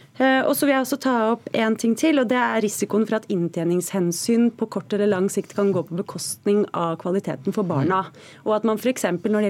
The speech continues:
gjelder enetiltak, som de kommersielle dominerer fullstendig, hvor ett barn er inne på en institusjon med mange ansatte som passer på, så er det en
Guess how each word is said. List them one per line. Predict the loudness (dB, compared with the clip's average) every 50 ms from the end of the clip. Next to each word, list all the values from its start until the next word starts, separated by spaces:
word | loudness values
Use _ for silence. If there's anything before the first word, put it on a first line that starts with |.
| 0 -2 -2
gjelder | -2 -2 -2
enetiltak, | -2 -2 -2 -4 -6 -4 -2 -2 -2 -2
som | -2 0 2 2
de | 0 0
kommersielle | -2 -2 -4 -4 -2 -4 -4 -2 -2 -2
dominerer | 0 0 0 0 0 0 -2 -2
fullstendig, | -4 -6 -4 -2 -2 0 2 2 2 2 2 0 -6 -14 -20 -20 -20 -20 -20 -6
hvor | -2 0 0 0
ett | -2 -6 -8
barn | -6 -4 -2 -2 0 0 0 0 0 0
er | -2 -2 -2 -2 -2 -2
inne | 0 0 0 0 0 0 0 0 -2
på | -2 -6
en | -6 -6 -6
institusjon | -8 -8 -6 -6 -2 0 2 4 4
med | 4 4
mange | 2 0 0 0 0
ansatte | 0 0 0 -2 -2 -6 -8 -8 -8 -6
som | -4 -4 -4
passer | -4 -6 -6 -6 -4
på, | -2 0 0 -2 -2 -8 -14 -20 -20 -20 -20 -20 -20 -20 -20 -20 -20 -20 -16
så | -2 2 2 2
er | 2 2
det | 2 2 2
en | 2